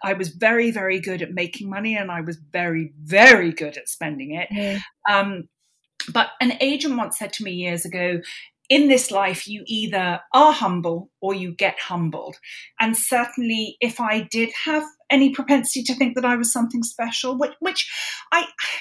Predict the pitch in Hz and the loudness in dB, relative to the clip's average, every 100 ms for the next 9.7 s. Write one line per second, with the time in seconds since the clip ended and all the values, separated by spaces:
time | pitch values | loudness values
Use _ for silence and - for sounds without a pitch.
0 | - - - - - - _ _ _ - | -12 -16 -16 -16 -20 -20 _ _ _ -4
1 | 381 - 370 440 330 440 415 339 285 247 | 0 2 2 0 0 -2 0 2 2 4
2 | 247 285 277 285 311 302 302 269 269 262 | 2 2 0 0 2 2 2 4 0 0
3 | 277 262 254 - 240 240 262 - 180 - | 0 0 0 0 -2 0 -2 -2 -4 -2
4 | 175 165 151 156 - 247 247 262 254 254 | -2 -2 -4 -2 4 6 6 2 2 2
5 | 240 302 330 339 285 240 214 196 214 269 | 2 2 0 -4 -2 0 4 4 4 0
6 | - 269 262 254 277 254 - 240 233 240 | 0 0 -2 0 0 0 0 -4 -4 -4
7 | 240 233 - 240 240 233 233 233 254 247 | -2 0 0 0 0 -2 0 0 2 2
8 | 240 - 220 233 254 254 - 185 208 202 | 2 2 4 6 6 4 0 -2 0 2
9 | 196 - - 202 185 185 | 4 4 2 2 4 4